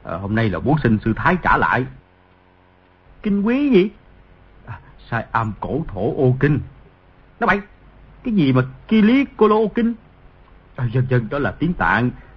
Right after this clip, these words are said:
tiếng Hán gọi là Tứ Thập Nhị Chương Kinh. Sao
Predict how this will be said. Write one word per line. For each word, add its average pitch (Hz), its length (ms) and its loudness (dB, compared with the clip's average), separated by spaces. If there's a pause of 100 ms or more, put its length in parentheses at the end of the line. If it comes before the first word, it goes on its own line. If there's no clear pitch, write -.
(100)
tiếng 180 140 2
Hán 151 180 -2
gọi 104 120 -4
là 92 120 -6
Tứ 202 380 2
Thập 107 240 -8
Nhị 104 260 -2
Chương 147 180 2
Kinh. 147 260 2 (1400)
Sao 123 240 0